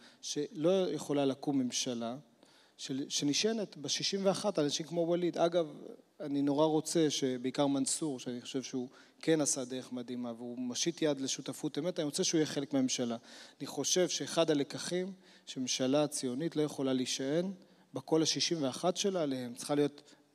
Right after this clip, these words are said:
מרכז ציוני, יש לו את השישים ואחת שלו, הוא מעביר את תקנות לשעת חירום, תקנות איו"ש, חוק הגיוס, אה,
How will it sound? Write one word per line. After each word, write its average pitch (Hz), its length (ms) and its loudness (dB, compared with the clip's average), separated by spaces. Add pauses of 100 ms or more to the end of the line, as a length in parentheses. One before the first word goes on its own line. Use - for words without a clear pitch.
(100)
מרכז 175 340 4
ציוני, 165 460 6 (340)
יש 147 140 4
לו 175 60 4
את 165 80 2
השישים 165 320 4
ואחת 151 260 2
שלו, 143 360 2 (320)
הוא 135 80 -6
מעביר 135 240 2
את 160 140 2
תקנות 151 340 0
לשעת - 240 -2
חירום, 143 280 -2
תקנות 135 480 -4
איו"ש, 151 420 4
חוק 160 260 2
הגיוס, 151 540 2 (440)
אה, 139 60 -4